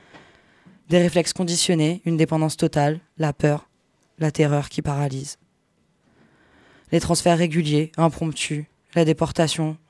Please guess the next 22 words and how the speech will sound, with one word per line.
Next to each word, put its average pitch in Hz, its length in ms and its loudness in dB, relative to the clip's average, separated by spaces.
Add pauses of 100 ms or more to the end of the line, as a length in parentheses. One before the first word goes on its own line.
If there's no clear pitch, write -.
l'éloignement, 160 640 2 (600)
les 180 60 6
refus 165 240 0
de 160 60 -8
permis, 165 500 0 (200)
permis 160 220 0
de - 60 -12
communiquer, 160 640 -2 (400)
la 165 80 2
censure 165 280 -2
draconienne, 151 640 0 (380)
les 170 60 2
détournements 156 580 0
ou 147 60 -4
pertes 143 240 -4
de 147 80 -4
courrier. 139 440 -4 (560)
L'environnement 170 540 4
inconnu, 170 400 0
hostile, 165 540 -4 (240)
le 175 80 2
bruit, 165 280 2